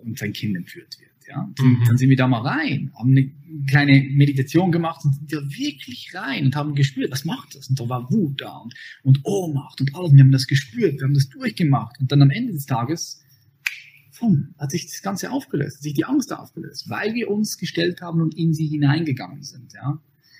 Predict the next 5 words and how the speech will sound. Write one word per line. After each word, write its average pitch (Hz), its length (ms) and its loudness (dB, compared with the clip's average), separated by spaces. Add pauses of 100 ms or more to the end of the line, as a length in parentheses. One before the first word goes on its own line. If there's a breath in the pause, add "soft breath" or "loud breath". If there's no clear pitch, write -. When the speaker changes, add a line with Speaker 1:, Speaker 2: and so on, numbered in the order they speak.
(640 soft breath)
Speaker 2:
Ja, 104 180 -12
wunderbar. 123 580 4 (160)
Wunder-, 165 480 2
wundervoll. 139 640 2 (460 loud breath)
Ähm, 139 480 6